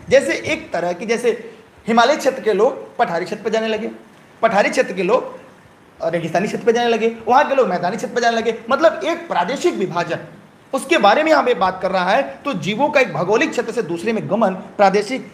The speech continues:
ये गामा के अंतर्गत आता है। तो जितने भी साथी देख रहे हैं, ये ध्यान से इस topic को पढ़ें, तीन लाइन आपको याद करनी है, लेकिन व्याख्या सुने रहेंगे तो परीक्षा में आपको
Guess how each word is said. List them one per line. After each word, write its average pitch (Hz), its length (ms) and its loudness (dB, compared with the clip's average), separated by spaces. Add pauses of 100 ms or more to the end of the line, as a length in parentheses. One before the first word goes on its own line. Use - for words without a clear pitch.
ये 190 360 -2 (640)
गामा 269 360 6
के 294 120 -2
अंतर्गत 202 380 -4
आता 180 240 -2
है। 226 140 0 (140)
तो 226 80 -6
जितने 220 320 -2
भी 330 120 2
साथी 233 260 2
देख 208 220 -2
रहे 202 140 0
हैं, 240 340 -4
ये 233 140 -2
ध्यान 247 400 0
से 302 80 -6
इस 247 100 -8
topic 226 260 4
को 220 100 -2
पढ़ें, 214 280 0 (260)
तीन 320 220 -2
लाइन 277 180 2
आपको 240 260 2
याद 202 260 0
करनी 196 300 -4
है, 254 120 -2 (140)
लेकिन 220 240 -6
व्याख्या 180 400 -2
सुने 220 400 -4
रहेंगे 233 360 0
तो 202 300 -8
परीक्षा - 480 -8
में 170 100 -6
आपको 175 300 0